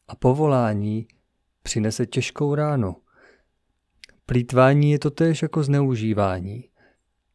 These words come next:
Jedná se tu o znehodnocení cizího majetku. Plýtvání může vzniknout jen tam, kde někdo nezaslouženě zbohatnul.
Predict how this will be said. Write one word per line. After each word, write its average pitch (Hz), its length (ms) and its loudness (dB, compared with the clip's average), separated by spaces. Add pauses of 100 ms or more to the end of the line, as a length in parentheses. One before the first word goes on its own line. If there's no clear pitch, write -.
(320)
Jedná 123 300 2
se 139 140 -4
tu - 160 -4
o 143 120 2
znehodnocení 139 920 2
cizího 127 420 -2
majetku. 131 640 -6 (1200)
Plýtvání 127 580 4
může 151 340 2
vzniknout 147 600 -2
jen 135 200 2
tam, 147 420 0 (480)
kde 127 160 2
někdo 131 300 2
nezaslouženě 139 760 2
zbohatnul. 107 800 -4